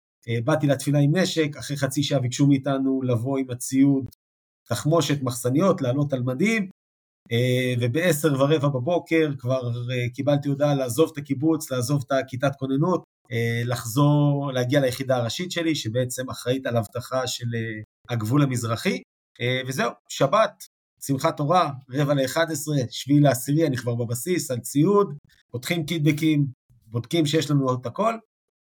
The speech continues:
ומחכים לפקודות. יורדים לעזה, לא יורדים לעזה, נשארים בגזרה שלנו, לא נשארים, ומשם הכל התחיל.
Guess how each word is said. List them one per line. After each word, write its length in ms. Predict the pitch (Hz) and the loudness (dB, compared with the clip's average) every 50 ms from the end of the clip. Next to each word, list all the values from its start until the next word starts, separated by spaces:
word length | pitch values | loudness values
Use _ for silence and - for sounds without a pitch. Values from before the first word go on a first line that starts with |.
| _ _ _ _ | _ _ _ _
ומחכים 760 | 120 110 117 131 135 135 139 143 147 143 147 156 147 208 214 | -10 -4 -2 0 0 2 2 2 2 2 0 0 -2 -2 -2
לפקודות. 720 | 226 196 - 226 240 262 247 226 - - - - - _ _ _ _ _ _ _ _ _ _ _ | -2 -2 -4 0 2 2 2 2 0 -6 -12 -20 -20 _ _ _ _ _ _ _ _ _ _ _
יורדים 340 | 113 113 113 123 180 190 185 | -4 -4 -2 0 2 2 4
לעזה, 320 | 185 175 165 143 127 123 | 4 4 4 4 2 2
לא 100 | 135 170 | 4 4
יורדים 280 | 180 180 156 170 160 156 | 4 4 2 0 0 0
לעזה, 280 | 156 143 139 127 123 127 123 | 0 0 0 -2 -2 -2 -2
נשארים 540 | 127 117 - 131 120 123 143 139 139 135 135 131 123 - _ | -4 -2 -2 -2 2 4 4 4 4 2 -2 -6 -12 -20 _
בגזרה 640 | - 120 117 110 104 107 107 107 101 127 123 117 | -2 -2 -2 0 -2 -6 -6 -6 -2 0 0 0
שלנו, 440 | 120 - 160 175 196 190 165 160 147 | 0 0 2 2 2 2 2 2 2
לא 120 | 160 185 208 | 0 0 -2
נשארים, 480 | 208 180 - 185 185 185 185 175 170 - _ _ _ _ _ _ 143 | -4 -4 -2 -4 -4 -4 -8 -12 -14 -18 _ _ _ _ _ _ -8
ומשם 320 | 139 160 180 - 202 202 | -6 -4 -2 -2 -2 -2
הכל 200 | 196 190 202 208 | -2 -2 -4 -6
התחיל. 260 | 208 202 - 196 196 | -6 -8 -10 -10 -10